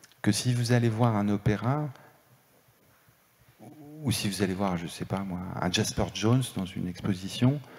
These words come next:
vous sortez rarement de l'exposition en disant, « Moi, le troisième tableau de Jasper Jones, le coin en bas, j'aurais pas du tout fait comme ça. » C'est complètement raté, là. C'est complètement raté, c'est n'importe quoi, il a foutu du jaune, alors que déjà, il l'avait déjà dit au tableau d'avant.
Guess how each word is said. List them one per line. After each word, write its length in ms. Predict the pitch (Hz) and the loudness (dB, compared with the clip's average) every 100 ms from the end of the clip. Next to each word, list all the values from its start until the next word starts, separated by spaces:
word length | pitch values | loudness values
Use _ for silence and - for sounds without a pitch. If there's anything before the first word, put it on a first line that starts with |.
| - - - - _ _ _ _ _ _ _ - - - - - - | -20 -20 -20 -20 _ _ _ _ _ _ _ -10 -10 -14 -20 -20 -6
vous 140 | 120 | -2
sortez 340 | 110 131 - 139 | 4 4 4 2
rarement 440 | 123 120 120 143 | 2 2 2 2
de 20 | |
l'exposition 520 | 113 107 107 95 - 120 | 0 0 -2 -4 0 2
en 20 | |
disant, « 240 | 113 113 - - - - - | 2 0 -2 -12 -12 -18 -8
Moi, 140 | 110 123 | 2 4
le 100 | 113 | 4
troisième 440 | - 143 120 131 | -2 -2 0 -2
tableau 320 | 120 117 120 | 0 0 0
de 180 | 113 110 | 0 0
Jasper 400 | 101 104 - 113 92 | 0 -2 -2 -4 -4
Jones, 320 | 98 127 147 - - | -2 -2 -2 -6 -2
le 140 | 104 | 0
coin 260 | 104 135 131 | 0 2 2
en 140 | 117 | 4
bas, 180 | 110 135 | 2 0
j'aurais 180 | 113 98 | -2 -4
pas 120 | 117 | -6
du 100 | 107 | -6
tout 140 | 107 | -8
fait 160 | 107 101 | -8 -6
comme 160 | 101 92 | -8 -8
ça. » 160 | - - _ _ _ | -10 -12 _ _ _
C'est 100 | - | -10
complètement 380 | - 185 170 139 | 4 6 6 6
raté, 320 | 113 - - | 6 4 0
là. 60 | 87 - - | -4 -6 -8
C'est 80 | |
complètement 320 | - 139 120 95 | 0 2 2 2
raté, 240 | 98 170 | 2 2
c'est 120 | - | 2
n'importe 360 | 107 123 127 - | 4 4 4 0
quoi, 120 | 147 | 0
il 40 | |
a 40 | 131 | 0
foutu 220 | - 107 | -4 -10
du 160 | 101 98 | -6 -2
jaune, 380 | 92 120 160 139 - - - | 2 4 2 -2 -12 -18 -10
alors 180 | 98 - | -10 -6
que 140 | 117 87 90 - | -6 -6 -8 0
déjà, 220 | 104 113 127 | 2 4 4
il 120 | 110 | 4
l'avait 160 | 101 | 0
déjà 200 | 92 101 | 2 2
dit 220 | 92 101 101 - | 2 -2 -10 -10
au 80 | 95 | -2
tableau 260 | 98 85 90 | -2 0 0
d'avant. 340 | 85 90 | 0 0